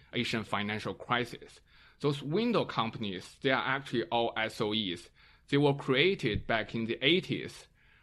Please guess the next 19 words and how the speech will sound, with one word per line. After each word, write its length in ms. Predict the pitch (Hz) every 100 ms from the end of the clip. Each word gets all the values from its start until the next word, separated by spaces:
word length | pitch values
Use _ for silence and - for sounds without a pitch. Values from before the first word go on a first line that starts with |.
| _ _
uh, 240 | 113 107 104 - _ _ _ _ _ _ _ _ _ _ - - _ _ _
back 220 | 143 143
in 140 | 147 139
the 100 | 156
eighties 520 | 170 127 80 - - _ _ -
to 160 | 143
help, 400 | 143 180 196 147 151 -
uh, 180 | 117
Chinese 420 | 113 - 135 127 -
local 260 | 120 117
government, 380 | 113 120 117 90
especially 840 | 113 - - _ - 127 123 120
the 340 | 107 110 104 98 - _
local 260 | 127 120 117
government 240 | 120 117
in 60 | 107
the 80 |
coastal 420 | 98 - 156 123 -
areas, 480 | 117 117 104 57